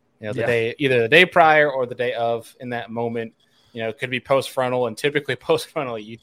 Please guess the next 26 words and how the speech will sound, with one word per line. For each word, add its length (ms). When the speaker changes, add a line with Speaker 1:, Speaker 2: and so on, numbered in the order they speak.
Speaker 1:
you 120
get 180
ready 240
to 80
drag 520
and 260
drag 280
painfully 520
slow. 340
Speaker 2:
Yeah. 120
Speaker 1:
Like, 180
brutally 720
slow. 240
Speaker 2:
Yeah, 240
Speaker 1:
<laughs> 60
Speaker 2:
yeah. 180
Speaker 1:
Um, 540
but 160
I 100
think 160
there's 140
a 40
couple 280
things. 320
I 100
think 420